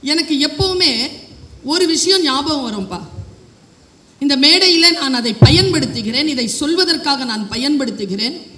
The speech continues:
யாரை ஜெயிக்கவே முடியாது தெரியுமா? இந்த உலகத்துல நீங்க என்ன வேணாலும் பண்ணிடுங்க,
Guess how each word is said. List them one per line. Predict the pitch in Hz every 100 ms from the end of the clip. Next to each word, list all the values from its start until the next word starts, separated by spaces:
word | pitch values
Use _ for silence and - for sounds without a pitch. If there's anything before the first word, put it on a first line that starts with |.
| - - - - 131 131 139 - - 143 - - - - -
யாரை | 220 262 320 415 392
ஜெயிக்கவே | 233 294 311 - 381 370 370
முடியாது | 294 285 285 240
தெரியுமா? | 240 233 247 262 170 - - - - - - - _ -
இந்த | 269 294
உலகத்துல | 330 381 359 359
நீங்க | 339 294
என்ன | 254 285 330 415
வேணாலும் | 381 349 370 320
பண்ணிடுங்க, | 285 277 247 233